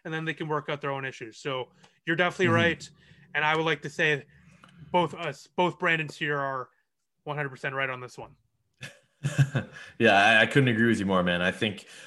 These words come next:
Speaker 2: I think it's gonna be fun. I'm excited to see what they can do.
Speaker 1: Yeah.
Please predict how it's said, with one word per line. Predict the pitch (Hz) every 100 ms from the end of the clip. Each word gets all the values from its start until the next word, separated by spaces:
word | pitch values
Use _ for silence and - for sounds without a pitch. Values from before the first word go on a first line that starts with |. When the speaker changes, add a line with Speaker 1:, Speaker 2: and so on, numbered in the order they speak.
| -
Speaker 2:
I | 117
think | 123 135
it's | 135
gonna | 131 117
be |
fun. | 113 104 90 85
I'm | 95
excited | 107 - 113 113
to |
see | 110 117
what | 104
they | 104
can | 92 104
do. | 104 104
Speaker 1:
Yeah. | 107